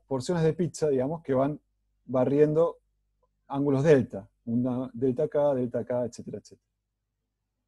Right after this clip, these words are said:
Entonces, van definiendo un polígono que está inscripto en una circunferencia de radio R, ¿está bien? Que ahora vamos a ver cuánto vale. Entonces, este ángulo que está acá, este ángulo que está acá,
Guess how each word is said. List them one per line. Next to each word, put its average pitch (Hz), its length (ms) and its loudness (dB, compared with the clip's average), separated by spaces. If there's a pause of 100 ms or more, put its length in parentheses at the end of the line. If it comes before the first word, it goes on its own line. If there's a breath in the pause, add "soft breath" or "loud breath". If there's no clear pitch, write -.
(160)
Entonces, 156 520 -2 (380)
van 180 300 -2
definiendo 180 540 0
un 156 220 -4
polígono 170 760 4 (1000)
que - 60 -8
está 135 180 -4
inscripto 175 600 0
en 131 100 0
una 143 140 -2
circunferencia 143 840 0
de 131 160 -2
radio 156 560 2
R, 123 400 0 (520)
¿está - 140 -14
bien? 151 220 -10 (180)
Que - 80 -10
ahora 127 140 -2
vamos 127 160 -4
a 120 60 -4
ver 113 60 -6
cuánto 110 300 -8
vale. 95 140 -14 (680 soft breath)
Entonces, 139 300 0
este 208 220 -2
ángulo 226 200 6
que 143 60 4
está 131 140 2
acá, 160 340 4 (1600)
este 160 200 -2
ángulo 185 200 0
que 131 60 2
está 120 140 -2
acá, 156 280 0